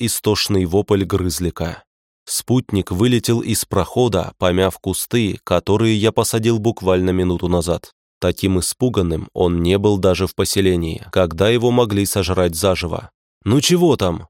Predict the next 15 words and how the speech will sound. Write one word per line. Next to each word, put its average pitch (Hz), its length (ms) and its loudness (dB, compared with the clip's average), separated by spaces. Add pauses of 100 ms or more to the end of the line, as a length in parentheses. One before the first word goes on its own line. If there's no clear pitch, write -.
паука, 160 420 2
что 135 220 0
ли, 127 80 2
увидел?» 104 500 -2 (460)
В 90 220 0
этот 87 260 0
момент 90 720 0
из - 240 -4
прохода 92 840 -2
показался 98 720 0
светящийся 107 1040 0
прозрачно-голубой 101 1200 0
силуэт 92 560 0
красивой 95 580 0
девушки. 82 680 -4